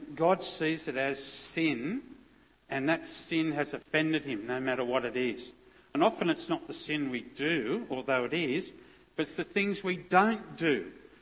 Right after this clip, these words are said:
that God lays on our hearts, and we put it aside and do other things which are self-pleasurable and gratifying. And God grieves, the Holy Spirit grieves.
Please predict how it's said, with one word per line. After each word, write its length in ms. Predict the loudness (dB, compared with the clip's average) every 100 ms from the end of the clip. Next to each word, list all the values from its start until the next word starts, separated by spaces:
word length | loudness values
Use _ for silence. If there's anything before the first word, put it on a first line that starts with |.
| _ _ -4
that 260 | -4 -2
God 260 | 2 2 2
lays 400 | 2 2 0 0
on 120 | 2
our 120 | 2
hearts, 640 | 2 4 6 6 2 -12 -18 -20 _ -6
and 80 | -4
we 80 |
put 320 | -6 -4 0 2
it 100 | 0
aside 460 | -4 -2 2 2
and 160 | 2 0
do 160 | 4
other 220 | 4 2 -2
things 680 | -2 0 0 -2 -6 -8 -16 -20 -20 _
which 240 | -6 -4 -4
are 60 |
self-pleasurable 1000 | -6 -2 0 0 -2 -2 0 2 0 -2 -4
and 180 | -2
gratifying. 640 | 2 4 4 0 -4 -4 -8 -16 _ _ _ _ -10
And 220 | -8 -4
God 320 | 0 -2 -2
grieves, 580 | 4 6 8 6 2 -8
the 140 | -6
Holy 300 | -2 -2 -4
Spirit 480 | -6 -6 -4 -4 -6
grieves. 680 | -2 2 2 0 -4 -14